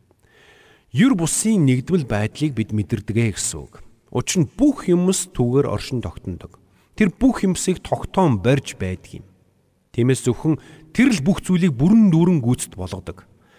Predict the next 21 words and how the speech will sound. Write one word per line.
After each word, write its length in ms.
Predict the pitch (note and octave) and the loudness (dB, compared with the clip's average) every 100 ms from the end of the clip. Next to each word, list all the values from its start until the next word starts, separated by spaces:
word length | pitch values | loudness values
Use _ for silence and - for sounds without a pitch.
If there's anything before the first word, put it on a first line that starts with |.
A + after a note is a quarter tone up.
| _ | _
Харин 320 | - E3 E3 - | -4 0 0 2
тэр 160 | B3+ | 4
Есүс 480 | G3+ E3 F3 F#3+ - - | 6 6 4 0 -4 -6
Христ 480 | G2 - - - - _ _ _ B2+ | -8 -8 -12 -18 -20 _ _ _ 0
ариун 320 | D#3 C4+ B3+ | 4 6 4
сүнсээрээ 480 | - F#3 F#3+ F3+ F3 | 2 0 0 0 0
таны 240 | C3+ D#3 | 0 0
дотор 320 | - - A2+ | -2 -6 -6
тантай 480 | - F#3 G3 - G#3 | -2 -4 -4 -10 -6
хамт 240 | F#3+ F#3 | -2 -2
байгаа 320 | - B2+ C#3 C3+ | 0 0 2 0
гэдгийг 320 | B2 C#3 C3+ | -2 -6 -6
та 80 | B2+ | -8
битгий 320 | A#2+ - A2+ | -8 -8 -8
мартаарай. 400 | F2+ - - - _ _ _ _ _ _ _ _ - | -8 -12 -16 -18 _ _ _ _ _ _ _ _ -4
Таны 240 | D3 F#3 | 2 4
амьдралыг 400 | D#3 D3 C3+ C3 G2+ B2 | 4 2 2 -2 0 2
бүрэн 320 | B3+ C#4 B3+ | 6 6 6
гүйцэд 320 | G#3+ - - | 4 -2 -2
болгохын 480 | C#3 C#3+ C#3+ F#3+ D#3+ | 0 0 0 0 0
тулд 400 | - E2+ - | -4 -12 -16